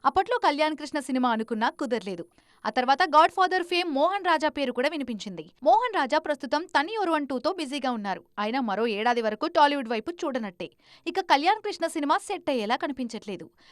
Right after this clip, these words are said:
త్రినాథరావు నక్కిన పేరు వినిపించినా సందీప్ కిషన్ సినిమాతో ఆయన బిజీ అయిపోయారు. మిగిలిన స్టార్ డైరెక్టర్స్ అంతా వరుస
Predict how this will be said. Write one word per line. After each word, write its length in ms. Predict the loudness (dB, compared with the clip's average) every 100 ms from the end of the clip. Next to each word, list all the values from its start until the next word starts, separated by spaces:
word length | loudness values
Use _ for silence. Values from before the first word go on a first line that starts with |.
| _
త్రినాథరావు 520 | -6 0 2 4 4
నక్కిన 300 | 4 0 -2
పేరు 260 | -2 2 0
వినిపించినా 680 | 0 -6 -6 -6 -2 -2 -2
సందీప్ 640 | -6 _ -2 0 0 -4
కిషన్ 220 | -4 -6
సినిమాతో 380 | -4 -2 0 0
ఆయన 220 | -2 -2
బిజీ 280 | -2 -4 0
అయిపోయారు. 480 | 0 0 -4 -6 -8 _ -2
మిగిలిన 340 | 0 2 0
స్టార్ 300 | 4 6 8
డైరెక్టర్స్ 420 | 6 4 4 2
అంతా 280 | 2 6 6
వరుస 280 | 8 4